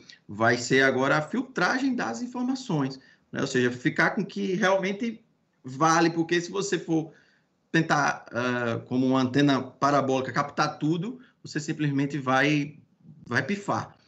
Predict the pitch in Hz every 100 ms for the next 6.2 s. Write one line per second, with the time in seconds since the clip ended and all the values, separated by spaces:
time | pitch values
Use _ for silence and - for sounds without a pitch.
0 | _ - 107 135 151 156 156 165 151 156
1 | 156 147 156 160 165 - 175 151 151 165
2 | 180 - - 180 196 208 214 - _ _
3 | _ 160 170 165 165 220 175 208 - _
4 | _ 123 117 98 98 107 131 156 202 269
5 | 269 262 175 139 - - 135 185 214 101
6 | - -